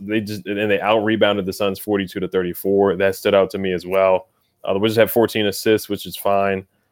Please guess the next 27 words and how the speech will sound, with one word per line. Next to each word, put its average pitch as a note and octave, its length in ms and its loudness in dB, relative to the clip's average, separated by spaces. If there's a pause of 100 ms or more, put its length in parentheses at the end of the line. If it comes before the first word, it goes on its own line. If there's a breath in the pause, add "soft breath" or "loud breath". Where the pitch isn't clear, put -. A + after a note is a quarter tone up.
(280)
Um, F#2+ 380 2
so A#2+ 120 2
I, A#2+ 140 6
I - 40 4
thought C#3 160 4
they C3 80 6
just A2+ 180 -4
did G#2+ 160 0
a F#2+ 40 0
solid, G2 420 0 (140)
solid A2+ 360 0
job G2 320 -2
playing F#2+ 360 -6
team G2+ 300 -10
basketball F2+ 680 -6
today. F2+ 260 -2
They E2+ 160 -4
moved G#2 400 0
the F#2+ 40 0
basketball. F2+ 800 0 (420)
Jaime G#2+ 340 2
E-, G#2+ 240 4
Echenique G#2+ 760 2
and G#2 220 0
Vernon G2+ 220 0
Carey, F#2+ 300 -2
both, G2 280 -2